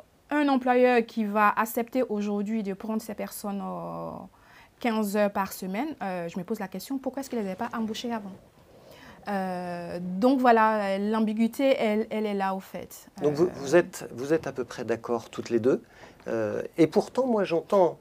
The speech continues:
Speaker 2: dans le milieu associatif, dans le secteur de l'économie sociale et solidaire, des voix qui s'élèvent en disant : «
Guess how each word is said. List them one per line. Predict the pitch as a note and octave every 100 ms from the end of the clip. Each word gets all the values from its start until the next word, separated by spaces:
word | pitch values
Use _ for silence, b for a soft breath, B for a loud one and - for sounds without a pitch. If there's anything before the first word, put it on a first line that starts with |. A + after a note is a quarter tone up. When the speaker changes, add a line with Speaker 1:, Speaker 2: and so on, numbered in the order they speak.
| -
Speaker 2:
dans | C3 C3
le |
milieu | B2 B2 B2+ C#3 C#3 C3+ B2+
associatif, | - A2 A#2 A2+ G3+ A3
dans | C#3
le |
secteur | A2 A#2+ - C#3
de | B2
l'économie | A#2+ A#2+ A#2
sociale | A2+ A2+ B2
et | G#2
solidaire, | - G2+ A2 F#3+ A#3+
des | D3
voix | G#2+ A2+ F#3
qui | C3
s'élèvent | A2+ A2+ E3 F#3+
en |
disant : « | A#2 G2+ F3